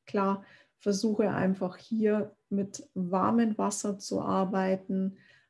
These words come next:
ähm, keine starken Putzmittel zu verwenden, weil damit erreichst du nur das Gegenteil, weil deine Katze wird wahrscheinlich gegen diese Putzmittel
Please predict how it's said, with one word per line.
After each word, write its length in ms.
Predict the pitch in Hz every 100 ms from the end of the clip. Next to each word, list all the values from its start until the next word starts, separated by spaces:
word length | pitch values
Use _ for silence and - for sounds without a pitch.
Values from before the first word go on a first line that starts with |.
| -
ähm, 280 | 190 185 190
keine 720 | - 196 208 214 214 208 -
starken 720 | 196 - 190 185 202 - 202 196
Putzmittel 800 | - 247 247 - 214 214 208
zu 200 | 214 -
verwenden, 880 | 208 - 196 196 196 196 196 202 196 - - -
weil 140 | 185
damit 520 | 180 180 180 190 190 196
erreichst 600 | 185 - 208 202 - -
du 20 |
nur 220 | 208 202
das 240 | 202 202 -
Gegenteil, 680 | 190 190 196 214 196 190
weil 160 | 185 185
deine 300 | 185 190 190
Katze 520 | - 180 180 196 175
wird 280 | 190 208 233
wahrscheinlich 720 | 180 190 185 190 190 190 -
gegen 320 | 190 190 196
diese 280 | 190 180 190
Putzmittel 760 | 190 202 202 - 190 190 190